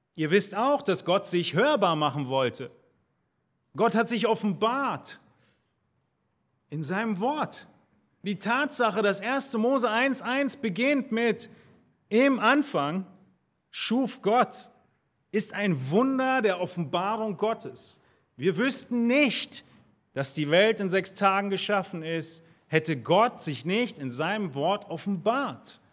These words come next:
Und so offenbart er sich in Jesus Christus, damit wir ihn erkennen können. Jesus ist deutlich darüber, dass das sein Auftrag ist.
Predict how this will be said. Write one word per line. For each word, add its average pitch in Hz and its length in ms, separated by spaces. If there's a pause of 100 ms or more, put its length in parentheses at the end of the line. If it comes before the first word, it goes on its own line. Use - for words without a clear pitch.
(1040)
Und 113 100
so 180 360
offenbart 147 640
er 180 120
sich 147 500
in 143 220
Jesus 147 540
Christus, 131 640
damit 139 420
wir 170 220
ihn 175 180
erkennen 175 560
können. 127 340 (1600)
Jesus 160 500
ist 131 300
deutlich 175 460
darüber, 151 840 (640)
dass 143 240
das 202 340
sein 202 240
Auftrag 180 580
ist. - 380